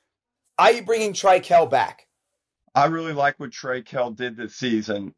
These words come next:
Speaker 2: I thought he was undervalued in his time with the Phoenix. I thought that injuries really curtailed his potential impact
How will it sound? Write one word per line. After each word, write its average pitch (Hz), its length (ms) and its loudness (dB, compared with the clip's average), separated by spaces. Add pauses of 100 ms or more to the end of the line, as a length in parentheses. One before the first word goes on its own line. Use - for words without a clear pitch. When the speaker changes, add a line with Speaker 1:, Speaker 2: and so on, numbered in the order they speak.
Speaker 2:
I 131 160 0
thought 139 260 2
he 131 140 -4
was 117 280 -4
undervalued 127 840 2
in 117 140 -4
his 113 180 -8
time 117 380 2
with 113 180 -2
the 107 100 -8
Phoenix. 131 720 0
I 107 140 2
thought - 380 2
that 113 360 0 (120)
injuries 127 600 0
really 120 500 -2 (400)
curtailed 123 640 2
his 123 160 0
potential 120 720 -6
impact 131 540 0